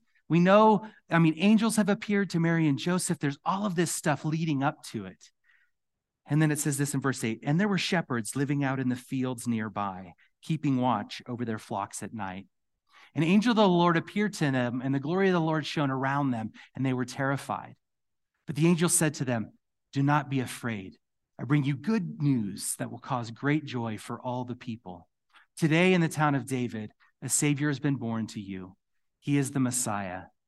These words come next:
the Lord. There will be a sign to you. You will find a baby wrapped in clothes and lying in a manger.' Suddenly, a great company of the heavenly hosts appeared." By the way,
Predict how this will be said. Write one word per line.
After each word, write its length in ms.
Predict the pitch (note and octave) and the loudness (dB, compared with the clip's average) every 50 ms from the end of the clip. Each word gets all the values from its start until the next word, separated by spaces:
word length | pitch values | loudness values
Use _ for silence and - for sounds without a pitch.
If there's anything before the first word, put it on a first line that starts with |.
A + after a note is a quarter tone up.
| _ _ _ - | _ _ _ -10
the 80 | A2+ | -10
Lord. 440 | G#2 G2 G2+ G2+ F#2 F2+ F2 F2 - - - _ _ _ _ _ _ _ _ _ _ _ _ _ _ _ _ _ _ _ _ - | -8 -8 -8 -8 -8 -10 -10 -12 -14 -18 -20 _ _ _ _ _ _ _ _ _ _ _ _ _ _ _ _ _ _ _ _ -4
There 140 | B2+ D3 E3 | 0 2 4
will 100 | E3 E3+ | 4 4
be 100 | D#3 F3+ | 6 6
a 60 | E3+ | 6
sign 280 | E3 - F#3 E3+ F#3+ G3+ | 6 4 4 4 2 2
to 120 | - - D3+ | 2 0 -2
you. 160 | C3+ C#3 C#3 | 0 0 0
You 180 | C#3 B2 D3 | 0 0 0
will 120 | E3+ F#3 E3+ | 0 0 2
find 260 | - - F3 E3+ D#3 | 2 2 2 2 2
a 20 | |
baby 300 | C#3 C3+ D3 D3+ D3+ C3 | 0 0 0 0 0 -2
wrapped 320 | B2 B2 C3+ C#3+ E3 F3 - | 0 2 2 2 2 2 0
in 100 | F3 D#3 | -2 -2
clothes 400 | - - C#3+ C3 A#2+ G#2+ - - - - - - | -2 -2 -2 -2 -2 -4 -8 -12 -18 -20 -12 -4
and 120 | - C#3 C#3+ | 0 2 4
lying 280 | D3 D3+ D#3+ D#3+ D#3 | 4 4 4 2 2
in 100 | D#3 C#3+ | 2 2
a 60 | C#3 | 2
manger.' 500 | C3 A#2+ A2+ A2 G#2 F#2+ - F#2 E2+ E2+ _ _ _ _ _ _ _ _ _ _ _ _ _ _ _ _ _ - | 0 0 -2 -4 -6 -8 -10 -14 -16 -18 _ _ _ _ _ _ _ _ _ _ _ _ _ _ _ _ _ -10
Suddenly, 680 | - - F3+ F#3 G3+ F#3+ F3 D3+ C#3+ C3+ C3+ C3+ C#3 C#3+ | -2 4 6 6 6 6 6 4 4 4 2 -2 -4 -4
a 80 | - C3+ | -6 -6
great 400 | - - C3 D3+ E3+ F#3+ - - | -6 0 2 2 2 2 2 -2
company 600 | - - D#3+ E3 D#3 - C#3 A#2 A2 G2+ G#2 - _ - | -6 -2 -2 -2 0 0 -4 -4 -6 -8 -10 -14 _ -12
of 100 | B2 B2 | -10 -8
the 80 | A2 B2+ | -6 -4
heavenly 380 | A#2+ C#3 C#3+ C3+ C#3+ C#3 C#3 C3 | 0 0 0 0 0 0 0 -2
hosts 360 | A2+ C#3 B2+ A#2+ - - - | -2 -4 -6 -4 -6 -6 -8
appeared." 380 | A#2 - - A2 G#2 G2 G2 _ _ - - - - - - _ _ _ | -8 -8 -8 -8 -8 -8 -10 _ _ -20 -20 -20 -20 -20 -20 _ _ _
By 160 | - E3 E3 | 4 4 4
the 120 | E3 D#3 D3 | 6 4 2
way, 360 | C3 A#2+ A2+ A2 A#2 B2 A2+ | 2 2 0 0 -2 -4 -4